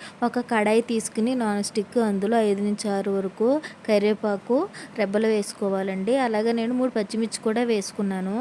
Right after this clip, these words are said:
వీటితో పాటు అంటే చేపలతో పాటు ఫ్రై అయితే కూడా చాలా బాగుంటుందండి. మధ్యలో పెట్టింది ఈ చేపలకి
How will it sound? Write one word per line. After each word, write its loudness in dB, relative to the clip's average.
వీటితో 0
పాటు 0
అంటే -2
చేపలతో 0
పాటు -4
ఫ్రై 0
అయితే -4
కూడా -8
చాలా -6
బాగుంటుందండి. -8
మధ్యలో 0
పెట్టింది -4
ఈ -4
చేపలకి -4